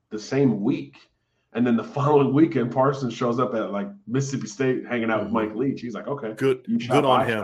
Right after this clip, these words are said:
Speaker 1: shop."
Speaker 2: Yeah, good
Speaker 1: Yeah,
Speaker 2: on him.
Speaker 1: so
Speaker 2: Good on
Speaker 1: I, I
Speaker 2: him.
Speaker 1: think that was, they wanna take two quarterbacks, so obviously
Speaker 2: Mm-hmm.
Speaker 1: they were gonna offer,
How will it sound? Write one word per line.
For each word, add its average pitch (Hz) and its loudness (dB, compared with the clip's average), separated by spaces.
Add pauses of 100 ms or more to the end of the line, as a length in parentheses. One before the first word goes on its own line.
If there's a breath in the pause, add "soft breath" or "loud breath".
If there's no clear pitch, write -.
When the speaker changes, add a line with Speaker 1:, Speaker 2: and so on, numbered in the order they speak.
Speaker 1:
shop." - -20 (320)
Speaker 2:
Yeah, 123 4
good 113 0
Speaker 1:
Yeah, 113 2
Speaker 2:
on 120 4
him. 127 0
Speaker 1:
so 104 -2
Speaker 2:
Good 139 -2
on 101 -2
Speaker 1:
I, 117 0
I 127 0
Speaker 2:
him. - -10
Speaker 1:
think 139 2
that 113 0
was, 113 -6 (480)
they 143 4
wanna 208 8
take 214 2
two 196 -4
quarterbacks, 104 0
so 104 -6
obviously 107 -2
Speaker 2:
Mm-hmm. 104 -10 (420 soft breath)
Speaker 1:
they 117 -2
were 113 0
gonna 110 -2
offer, 107 -2